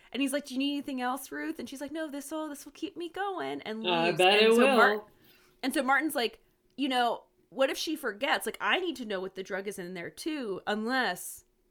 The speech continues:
Speaker 1: it's a sugar pill." And Everett's like, "Hee, hee, hee."
Speaker 2: Ew.
Speaker 1: <laughs> Because, and, and Martin's like, "We don't do placebos anymore." Like, and, and Everett's just like, "She believes it helps her. You just heard it's getting her through." And I'm just like, "What does she think it's doing for her?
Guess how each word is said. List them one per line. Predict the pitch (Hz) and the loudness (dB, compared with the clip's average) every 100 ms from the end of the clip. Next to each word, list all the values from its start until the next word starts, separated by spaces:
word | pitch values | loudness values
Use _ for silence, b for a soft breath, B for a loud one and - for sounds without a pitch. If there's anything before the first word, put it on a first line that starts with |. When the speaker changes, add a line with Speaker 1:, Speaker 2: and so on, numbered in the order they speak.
| _ _ | _ _
Speaker 1:
it's | 269 294 180 | -4 -4 -6
a | |
sugar | 156 - 196 185 139 - | -8 -6 -6 -6 -10 -10
pill." | 175 151 127 - | -10 -10 -12 -12
And | 180 | -10
Everett's | 175 170 160 | -8 -8 -10
like, | 143 131 | -12 -12
"Hee, | - | -18
hee, | - - - | -20 -20 -20
hee." | - - _ B B 185 _ - - | -20 -20 _ B B -20 _ -20 -18
Speaker 2:
Ew. | 294 294 151 - - _ | -8 -8 -8 -14 -20 _
Speaker 1:
<laughs> | 285 B B B B B B _ | -6 B B B B B B _
Because, | 262 262 - | 4 4 4
and, | 247 233 - | 2 0 -2
and | 240 | 2
Martin's | 247 240 | 2 0
like, | 220 - _ _ | -4 -8 _ _
"We | 285 | 0
don't | 403 415 233 | 0 0 -4
do | 254 | -6
placebos | 320 - 196 - 254 330 330 311 | -6 -8 -10 -4 -4 -2 -2 -2
anymore." | 339 339 311 311 311 311 | -2 -2 -2 -2 -2 -2
Like, | 240 208 | -2 -2
and, | 233 226 208 - | -4 -4 -6 -4
and | 196 190 185 170 - | -2 -2 -4 -10 -4
Everett's | 202 196 196 | -2 -2 -4
just | 196 | -6
like, | 214 - | -12 -10
"She | - 311 | -6 -6
believes | 302 226 226 | -4 -6 -6
it | 240 | -6
helps | - 214 214 | -6 -8 -6
her. | 220 | -8
You | 233 | -8
just | 226 226 | -8 -12
heard | - 180 180 180 | -10 -8 -6 -8
it's | - | -10
getting | 165 165 160 | -10 -10 -12
her | 180 | -16
through." | - 170 165 170 B B B | -16 -14 -10 -12 B B B
And | 240 | -2
I'm | |
just | 247 | 0
like, | 285 247 | 0 0
"What | 254 | -2
does | 539 | -2
she | 762 740 | -4 -2
think | 523 | 0
it's | 494 233 | 0 0
doing | 240 320 381 | -2 0 -2
for | - 160 | -4 -6
her? | - - - | -6 -10 -14